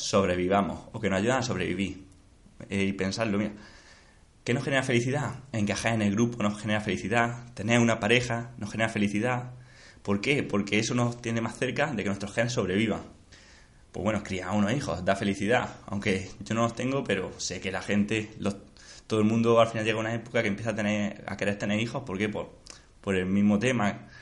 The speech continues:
Nos genera una felicidad a largo plazo porque nuestro cuerpo, nuestra mente nos recompensa por un comportamiento que es bueno para nuestros genes. Eh, la alimentación, en una época donde las hambrunas eran constantes, donde era tan difícil encontrar alimentación y donde vivíamos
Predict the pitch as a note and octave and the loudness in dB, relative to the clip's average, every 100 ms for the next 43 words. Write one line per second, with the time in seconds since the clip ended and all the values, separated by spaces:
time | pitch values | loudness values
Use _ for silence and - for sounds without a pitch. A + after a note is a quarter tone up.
0 | - - - - G#2 - G2+ A2 A2+ A2 | -20 -20 -14 -4 -4 0 2 4 4 0
1 | - - A2+ G#2+ G#2 A#2 A#2 A#2 A#2 B2+ | -4 -2 2 2 2 4 4 2 2 0
2 | B2+ A#2+ G2+ G2+ G2+ G2 G2 G2 F#2+ G2 | -2 -4 -4 -2 -4 -4 -8 -6 -2 0
3 | F2+ F#2+ - C3 C3 A2+ A2 C3 B2 G#2 | 0 -2 -2 -2 -2 -4 -4 -4 -2 -2
4 | G#2 F#2+ G2 A#2+ A#2+ A2 A2 A#2 A#2 A2 | -2 -2 0 -2 -2 -2 -4 -2 -4 -4
5 | G#2+ A2 B2 B2+ D#3 - - - - - | -4 -2 -2 -4 -10 -12 -20 -20 -20 -20
6 | - - _ - A2 G#2+ A#2 C#3 C3+ G2+ | -20 -20 _ -8 -4 -2 0 0 4 4
7 | F#2+ - F2 B2 A2+ D#2 - - - - | 2 0 -2 0 -2 -4 -12 -20 -20 -20
8 | - - - - - - - - - - | -20 -20 -20 -20 -20 -20 -20 -20 -16 -8
9 | A2+ G#2+ G#2+ G#2 G#2+ G2 - C3 G#2 - | -4 -2 4 4 4 2 2 2 0 -6
10 | - - G2+ A#2+ C#3+ C#3+ C#3+ A2 - E2+ | -14 -2 2 2 2 0 2 0 0 -2
11 | - - G2+ A2 A2+ F#2+ - - - - | -8 -8 0 4 4 2 -2 -10 -20 -20
12 | - - - F#2 F#2+ A2 B2+ A2+ A#2 A#2 | -20 -14 -2 0 2 2 4 2 2 -2
13 | A2 - C#3 C#3 C3 G2 A2 A#2+ A#2 A#2 | -2 0 0 0 0 0 -2 -4 -2 -2
14 | A2 A#2+ F#2 F2+ F#2 G#2+ A2+ A2+ G#2+ G#2 | -2 -4 -4 -4 -4 -2 -2 -2 -4 -4
15 | B2 G#2 F#2+ F#2+ F#2 A2 A#2 | -4 -2 -2 -2 0 0 0